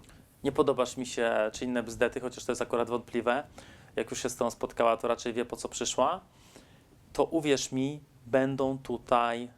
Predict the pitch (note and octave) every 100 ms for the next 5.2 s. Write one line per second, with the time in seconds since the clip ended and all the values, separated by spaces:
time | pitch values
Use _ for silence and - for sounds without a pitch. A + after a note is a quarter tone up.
0 | _ - B2 C3 B2+ B2 A#2+ - A#2+ A#2+
1 | - A#2+ - - - C#3+ - C3+ C3 C3
2 | B2+ - - C#3 C#3 C#3 - - - -
3 | - - B2 B2 B2 C3 B2 A#2+ - A#2+
4 | A#2+ A2+ A#2 A2+ B2+ B2+ - - B2 B2+
5 | B2+ C3+